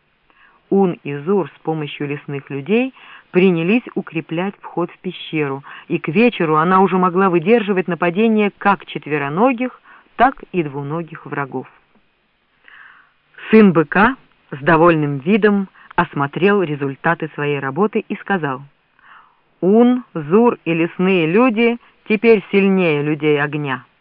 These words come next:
И он засмеялся своим громким торжествующим смехом, который скоро передался всем остальным. Заходящее солнце отражало в бурных водах горного потока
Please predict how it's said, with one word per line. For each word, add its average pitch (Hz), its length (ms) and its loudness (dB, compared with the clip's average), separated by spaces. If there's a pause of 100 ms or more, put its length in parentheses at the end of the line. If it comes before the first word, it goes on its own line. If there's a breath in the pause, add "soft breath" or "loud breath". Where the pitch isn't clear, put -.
(680 loud breath)
И 220 80 0
он 220 240 4
засмеялся 214 600 0
своим 180 280 -2
громким 233 560 -2
торжествующим 160 880 -4
смехом, 151 500 -4 (260 loud breath)
который 151 340 0
скоро 160 320 0
передался 147 600 -4 (120)
всем 160 220 -2
остальным. 135 640 -10 (1120 soft breath)
Заходящее 240 800 -2
солнце 262 560 -2 (440 soft breath)
отражало 196 540 2
в 185 80 -4
бурных 202 460 0
водах 180 400 -2
горного 175 400 -2
потока 202 600 -6